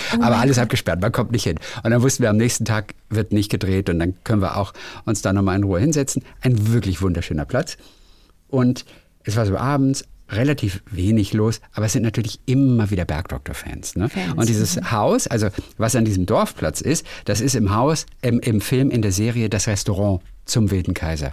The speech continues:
Speaker 2: Und da ist die
Speaker 1: Mhm.
Speaker 2: Susanne mit ihrem Restaurant, ne?
Speaker 1: Okay.
Speaker 2: Und oft wird da vor dem Restaurant gefilmt.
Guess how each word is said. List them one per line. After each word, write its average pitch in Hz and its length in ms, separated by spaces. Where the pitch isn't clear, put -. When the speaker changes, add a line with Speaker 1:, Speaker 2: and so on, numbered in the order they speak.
Speaker 2:
Und 107 120
da 104 100
ist 151 180
die 127 60
Speaker 1:
Mhm. 110 40
Speaker 2:
Susanne 101 560
mit 101 160
ihrem 101 160
Restaurant, 69 460
ne? 143 140
Speaker 1:
Okay. 185 320
Speaker 2:
Und - 160
oft 101 220
wird 95 120
da 92 60
vor 113 280
dem 101 120
Restaurant 98 460
gefilmt. 90 340